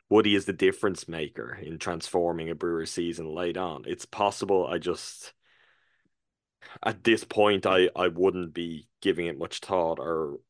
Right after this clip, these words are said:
I'd be perfectly content to not see him this year. Like, uh, we were kind of, the Brewers are set up without him, and we were planning without him, and feeling, uh, better than a lot of people, admittedly, about the Brewers'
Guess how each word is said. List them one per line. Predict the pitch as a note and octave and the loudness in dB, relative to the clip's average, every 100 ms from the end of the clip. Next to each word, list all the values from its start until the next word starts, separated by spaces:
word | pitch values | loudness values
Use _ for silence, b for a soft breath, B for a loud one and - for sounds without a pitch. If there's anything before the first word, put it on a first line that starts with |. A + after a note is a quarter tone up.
| _ _ | _ _
I'd | F#2+ | -2
be | F2 | -2
perfectly | - G2+ E2 F2 | 0 0 0 -4
content | F#2 - F2+ E2+ | -6 -4 -6 -4
to | F2+ | -4
not | F2+ E2+ | -4 -2
see | - E2+ | -2 -4
him | D#2 | -4
this | D#2 - | -6 -4
year. | D#2+ C2+ | -4 -2
Like, | G2 G2+ | 0 2
uh, | B2 | 2
we | A2 B2+ | 4 4
were | B2 B2 | 8 8
kind | A#2 B2+ C#3 | 6 2 4
of, | C#3 B2 - | 4 4 0
the | - | 4
Brewers | A2+ C#3 | 6 8
are | D3+ | 6
set | - B2 | 4 6
up | B2+ B2+ | 6 6
without | G#2+ F#2+ A2 | 6 6 4
him, | D3 A2+ | 2 0
and | F2+ | -4
we | G2+ | -4
were | G#2+ G#2+ | -2 -2
planning | A2 G#2+ A2 G#2+ | 2 2 0 0
without | G2 F#2 G#2 | 0 2 2
him, | C3 C3 b b b E2+ | 0 -2 b b b -10
and | F2+ | 0
feeling, | G#2 A#2+ A#2+ G2 D#2+ - | 4 6 6 0 -6 -6
uh, | E2+ F2+ | -2 0
better | A#2 A2+ B2 | 4 6 6
than | G#2+ | 8
a | |
lot | G#2 A2 | 8 6
of | A#2+ | 6
people, | A#2+ A#2+ G#2+ | 4 4 4
admittedly, | G2 G2+ G#2 G#2+ A2+ | 4 2 0 2 2
about | G#2 G2 F#2+ - | 2 2 0 -2
the | E2+ | -2
Brewers' | F#2 F#2 F2+ E2+ - | 2 4 4 0 -8